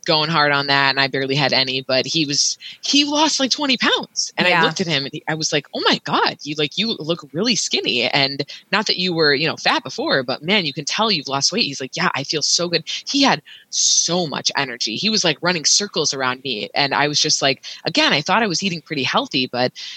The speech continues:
Speaker 1: you know, one night he asked, "Would you ever wanna try keto with me, uh, or carnivore?" And I'm like, "Well, not carnivore, but, like, maybe
Speaker 2: <laughs>
Speaker 1: keto."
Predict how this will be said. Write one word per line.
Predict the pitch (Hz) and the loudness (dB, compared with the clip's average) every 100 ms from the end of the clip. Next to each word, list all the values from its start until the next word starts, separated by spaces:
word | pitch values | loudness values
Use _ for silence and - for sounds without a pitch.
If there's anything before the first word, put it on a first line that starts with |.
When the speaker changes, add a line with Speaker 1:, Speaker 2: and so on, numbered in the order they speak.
| - _ | -18 _
Speaker 1:
you | 156 | -2
know, | 135 131 131 | 0 0 -2
one | 165 156 | -2 0
night | 151 | 0
he | 156 | 2
asked, | - 143 143 - | 2 2 0 -2
"Would | 147 147 | -4 -2
you | 139 | 0
ever | 135 131 | 0 -2
wanna | 135 143 | -2 -2
try | - 131 127 | 0 0 0
keto | - 214 143 | 2 2 2
with | 135 - | -2 -4
me, | 127 131 147 131 | -4 -2 -2 -2
uh, | 123 - | -4 -4
or | 139 | -8
carnivore?" | - 135 131 131 | -4 -4 -4 -4
And | 117 | -4
I'm | 120 | -4
like, | 107 | -6
"Well, | 139 | -2
not | 160 185 | 0 0
carnivore, | - 147 139 135 135 | 0 0 0 -4 -2
but, | 139 - | -2 0
like, | 131 147 | -2 0
maybe | 135 120 | -2 -2
Speaker 2:
<laughs> | |
Speaker 1:
keto." | 117 131 101 110 | -2 -2 0 -2